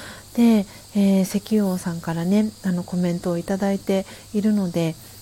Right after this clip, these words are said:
えー、歯医者さんのお話をさせていただきたいなと思っているんですけれども、えー、昨日ですね、えー、歯医者さん、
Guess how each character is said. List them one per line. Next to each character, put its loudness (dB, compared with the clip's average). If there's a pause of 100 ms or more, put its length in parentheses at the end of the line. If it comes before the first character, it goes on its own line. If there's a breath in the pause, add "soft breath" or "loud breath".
え 2
ー、 2
歯 0
医 0
者 -4
さ -6
ん -6
の -6
お -6
話 -4
を -4
さ -8
せ -8
て -2
い -2
た -6
だ -2
き -14
た -4
い 0
な -2
と -10
思 -2
っ -4
て -6
い -6
る -4
ん -4
で -6
す -14
け -8
れ -6
ど -6
も、 0 (400 loud breath)
え 2
ー、 0
昨 -4
日 -6 (640 loud breath)
で 0
す -6
ね、 0 (380 loud breath)
え 0
ー、 -18
歯 -4
医 2
者 -4
さ -8
ん、 -8